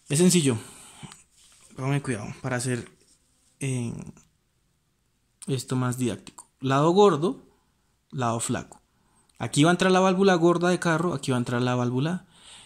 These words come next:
delgadita. Entonces, si yo quiero poner esto delgadito para que entre por acá, entonces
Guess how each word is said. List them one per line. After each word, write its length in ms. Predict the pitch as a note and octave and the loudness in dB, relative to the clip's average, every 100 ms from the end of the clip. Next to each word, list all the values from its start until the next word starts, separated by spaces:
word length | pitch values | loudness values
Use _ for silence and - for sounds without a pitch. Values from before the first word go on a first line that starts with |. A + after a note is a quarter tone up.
| _ | _
delgadita. 540 | B2+ A#2+ A#2+ G#2 - - - - - | -4 -2 -2 -4 -8 -12 -14 -14 -14
Entonces, 480 | - F#2 - - - - - - - _ | -10 -8 -8 -10 -14 -20 -20 -20 -20 _
si 140 | - | -2
yo 120 | C#3+ D3+ | 0 2
quiero 220 | F3+ F#3 | 2 2
poner 220 | F#3+ C#3+ | 2 2
esto 200 | D3 E3+ | 2 4
delgadito 600 | F3 D#3+ C3+ C3+ E3 E3+ | 2 2 0 0 -2 -2
para 200 | D3+ C3 | -2 -2
que 120 | - | 0
entre 200 | B2+ B2 | -2 -2
por 140 | C#3+ D#3 | -2 -2
acá, 280 | D3 D#3 F#3 | -2 -4 -2
entonces 320 | - B2+ - | -2 -2 -4